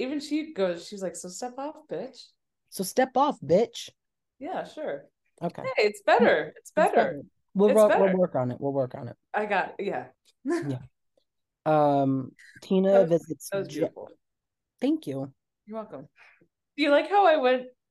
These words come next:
Speaker 1: "You don't give five three energy"?
Speaker 2: That was so funny 'cause it was so, it's such a, it was the first text you sent me when you got out of work today.
Speaker 1: <laughs>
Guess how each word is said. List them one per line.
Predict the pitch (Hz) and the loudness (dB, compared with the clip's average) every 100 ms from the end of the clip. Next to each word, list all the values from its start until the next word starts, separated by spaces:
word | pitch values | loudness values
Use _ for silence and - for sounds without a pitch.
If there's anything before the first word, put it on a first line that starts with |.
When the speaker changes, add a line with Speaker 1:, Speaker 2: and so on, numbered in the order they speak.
| _ _ _ - | _ _ _ -10
Speaker 1:
"You | 233 | 0
don't | 269 269 262 | 2 0 -2
give | 240 220 226 | -4 -4 0
five | 214 226 233 | 0 0 0
three | 226 214 156 | -6 -2 -2
energy"? | 180 196 202 233 277 - _ _ _ _ _ _ _ | -2 -4 -4 -2 -2 -4 _ _ _ _ _ _ _
Speaker 2:
That | 202 196 | 2 4
was | 247 - | 4 2
so | 226 208 | 4 4
funny | 190 196 | 6 2
'cause | 185 214 | 2 -4
it | |
was | 202 - | -8 0
so, | 226 | 2
it's | 214 | 2
such | - 202 | 2 4
a, | 240 | 2
it | 214 | 2
was | 226 | 0
the | 269 | 0
first | 247 240 311 - | 0 0 0 0
text | 277 277 - | -4 -4 -4
you | 240 | -2
sent | - 214 | 2 2
me | 226 | 4
when | 220 208 | 2 4
you | 196 | 4
got | 190 | 4
out | 196 | 4
of | 185 | 4
work | 165 185 | 0 -6
today. | - 147 139 151 | -10 -10 -8 -6
Speaker 1:
<laughs> | 494 - _ - - _ _ _ | -6 -8 _ -14 -14 _ _ _